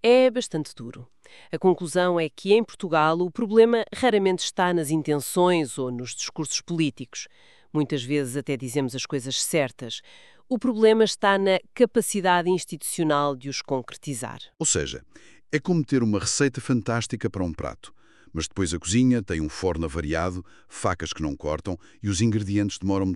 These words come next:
Speaker 2: três semanas a chegar. É uma analogia perfeita. A intenção é boa, a execução falha. Isto levanta a questão central que os próprios autores colocam. Como é que alinhamos a nossa cozinha institucional com as exigências de uma economia baseada no conhecimento?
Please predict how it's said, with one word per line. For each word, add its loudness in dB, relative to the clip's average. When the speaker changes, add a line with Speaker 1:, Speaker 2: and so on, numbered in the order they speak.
Speaker 2:
três 0
semanas -2
a -8
chegar. -6
É -2
uma 4
analogia 2
perfeita. -12
A -4
intenção 0
é 0
boa, -2
a -6
execução -4
falha. -6
Isto -2
levanta 2
a -2
questão -4
central 0
que -10
os -8
próprios -6
autores -6
colocam. -10
Como 4
é 4
que -4
alinhamos 2
a -2
nossa -2
cozinha 0
institucional -6
com -6
as -2
exigências -2
de -6
uma -2
economia -2
baseada -4
no -6
conhecimento? -10